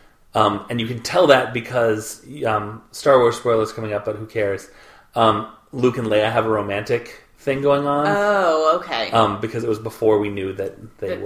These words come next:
Speaker 2: they're
Speaker 1: brother and
Speaker 2: siblings,
Speaker 1: sister.
Speaker 2: right.
Speaker 1: Um, but, you, you know, the same thing that makes that weird kiss in Empire, they kiss in Empire.
Speaker 2: Oh.
Speaker 1: Um, because she's basically trying to make Han Solo jealous, so she kisses an ailing Luke, who's just
Speaker 2: Okay.
Speaker 1: gotten sort of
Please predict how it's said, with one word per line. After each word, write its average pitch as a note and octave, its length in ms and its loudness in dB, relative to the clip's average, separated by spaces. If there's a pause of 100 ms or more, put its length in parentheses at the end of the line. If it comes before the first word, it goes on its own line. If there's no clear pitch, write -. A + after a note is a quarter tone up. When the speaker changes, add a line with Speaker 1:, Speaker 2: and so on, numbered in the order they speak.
Speaker 2:
they're D3+ 80 -8
Speaker 1:
brother G2 220 -6
and F#2+ 80 -12
Speaker 2:
siblings, F2+ 180 -10
Speaker 1:
sister. - 120 -12
Speaker 2:
right. - 180 -8 (400)
Speaker 1:
Um, A2+ 360 4
but, D3 260 6
you, D#3 240 6
you C3 40 4
know, A2 220 2
the B2 140 2
same D3+ 300 2
thing C3 280 0
that B2 140 -2
makes A2+ 220 -2
that A#2 260 2
weird A2+ 280 2
kiss A2 240 0
in A2 80 -6
Empire, A#2+ 680 -4
they G#2+ 80 4
kiss - 340 -6
in A2 100 -6
Empire. B2 560 -4 (240)
Speaker 2:
Oh. - 340 -10
Speaker 1:
Um, G#2 240 0
because G#2+ 340 -2
she's G#2+ 160 -8
basically G#2 320 0
trying A2 180 -6
to G#2 60 -10
make G#2 180 -8
Han G#2 160 -6
Solo G#2 240 -2
jealous, G#2 380 0
so G#2+ 80 -4
she - 160 -10
kisses G2 480 -6 (320)
an A2 220 -4
ailing G2+ 380 0
Luke, G#2 280 0 (240)
who's G#2+ 160 -8
just G2 200 -6
Speaker 2:
Okay. G#2 100 -2
Speaker 1:
gotten G2 200 -8
sort G2+ 220 -4
of G2+ 160 -6